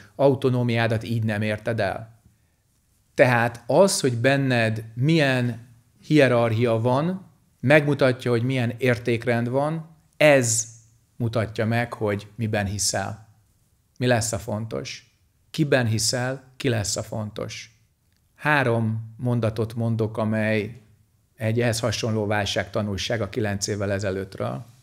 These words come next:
Azokkal társulj, akikben bízol, olyat tégy, amelyben okod van hinni, és legyen bátorságod a kettőt végigvinni.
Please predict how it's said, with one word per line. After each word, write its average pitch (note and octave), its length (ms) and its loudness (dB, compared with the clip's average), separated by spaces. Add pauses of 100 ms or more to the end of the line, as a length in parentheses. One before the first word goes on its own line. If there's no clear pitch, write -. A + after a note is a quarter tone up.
(1400)
Azokkal D3+ 520 2
társulj, C3+ 680 2
akikben B2 520 -2
bízol, A2+ 680 -2 (960)
olyat C#3 380 2
tégy, B2 540 0 (360)
amelyben A2+ 420 0
okod A#2 320 -4
van A2+ 180 -2
hinni, G#2 460 -4 (840)
és A2+ 300 0
legyen B2+ 340 2
bátorságod G#2 720 -2
a G2 80 -6
kettőt G2+ 380 -6
végigvinni. G2+ 640 -10